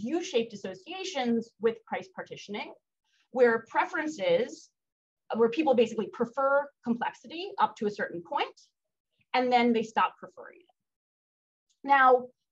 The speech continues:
one possible explanation for a finding like this is that consumers are sorting properly. So I like price complexity to the point where I'm able to process it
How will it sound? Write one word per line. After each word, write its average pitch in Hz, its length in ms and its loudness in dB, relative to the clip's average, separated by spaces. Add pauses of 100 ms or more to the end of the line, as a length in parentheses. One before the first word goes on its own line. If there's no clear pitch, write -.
(180)
one 311 460 0
possible 247 500 0
explanation 254 760 -6
for 208 140 -6
a 202 80 -6 (120)
finding 370 280 -4
like 175 260 -4
this - 560 -10 (400)
is 294 240 -2
that 233 220 2
consumers 240 560 2
are 190 120 0
sorting 240 480 -4
properly. 208 460 -4 (160)
So 196 440 0 (460)
I 214 280 4
like 196 320 -2
price 175 200 -4
complexity 302 720 -6 (360)
to 311 160 -2
the 269 100 4
point 247 400 -6
where 233 280 2
I'm 220 220 -2
able 208 300 -8
to 220 140 -10
process 185 480 -4
it 180 140 -6